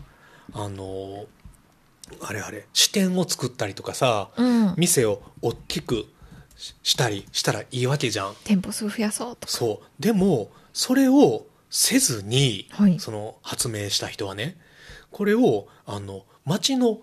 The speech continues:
Speaker 1: 奥さんとかみんなにレシピを教えて回ったんやって。
Speaker 2: えー、すごっ。
Speaker 1: っていうのも、これだったら、その、パートに出てる主婦の人とかでも、パートに出ずとも家の軒先で簡単に作って、売れ-、売って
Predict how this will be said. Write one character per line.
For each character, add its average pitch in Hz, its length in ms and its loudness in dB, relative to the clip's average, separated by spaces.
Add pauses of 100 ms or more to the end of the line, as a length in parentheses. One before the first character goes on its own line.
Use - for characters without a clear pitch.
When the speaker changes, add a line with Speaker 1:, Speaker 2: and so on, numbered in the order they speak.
(320)
Speaker 1:
奥 - 240 0
さ 107 180 -6
ん 95 80 -14
と 101 100 -10
か 98 120 -10
み 113 180 -4
ん 151 120 2
な 233 120 0
に 117 280 -2
レ 143 120 2
シ - 120 -2
ピ 110 140 -8
を 90 140 -10
教 - 180 2
え - 40 2
て - 80 -10
回 101 160 -6
っ 90 100 -12
た - 80 -16
ん 87 40 -16
や 85 60 -20
っ - 40 -20
て。 - 300 -6 (100)
Speaker 2:
え 262 40 -4 (400)
ー、 - 20 0
す 339 220 -4
ご 370 240 6
っ。 359 40 -4
Speaker 1:
っ - 20 -10 (220)
て 175 80 -4
い - 40 0
う 214 40 -2
の 165 60 0
も、 - 80 -6
こ - 160 -6
れ 262 60 0
だ 156 100 0
っ - 40 -8
た - 160 -8
ら、 156 300 0 (260)
そ - 160 -10
の、 98 280 -8 (520)
パ 170 220 0
ー 180 40 0
ト 180 160 -4
に 170 100 -2
出 180 100 -8
て 226 160 -4
る 190 280 0 (180)
主 - 160 -2
婦 120 120 -4
の 104 100 -10
人 - 160 -10
と 98 100 -12
か 98 100 -10
で 101 100 -8
も、 156 320 -4 (300)
パ 190 140 -4
ー 196 40 -4
ト 220 140 -6
に 202 100 0
出 220 120 2
ず 180 140 -8
と 160 120 2
も 185 160 0
家 190 200 0
の 233 100 -2
軒 214 240 0
先 262 280 -8
で 185 400 2 (280)
簡 147 200 -2
単 151 200 -2
に 180 80 -4
作 - 220 -8
っ 117 40 -8
て、 135 460 0 (500)
売 175 100 2
れ-、 170 160 -2
売 175 80 -2
っ - 20 -2
て 120 540 -2